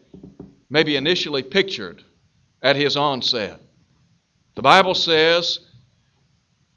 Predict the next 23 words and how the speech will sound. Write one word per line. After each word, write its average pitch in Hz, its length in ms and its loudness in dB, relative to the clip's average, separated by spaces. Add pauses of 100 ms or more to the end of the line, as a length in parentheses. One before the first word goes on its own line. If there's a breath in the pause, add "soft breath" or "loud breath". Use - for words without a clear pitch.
(280)
he 151 160 -4
began 165 720 -4
to 139 120 -4
be 160 440 -6
in 139 360 -8
want. 117 560 -10 (1600)
And 123 120 -4
I 180 140 6
believe 180 500 0
that 147 160 -4
there 165 240 -2
is 156 160 -4
a 143 120 0
deep 185 580 -4
inward 175 520 -2
yearning 175 460 -2
in 135 80 -10
the 120 60 -10
souls 165 520 0
of 131 140 -6
men 165 200 -4
and 143 160 -8
women, 165 360 -6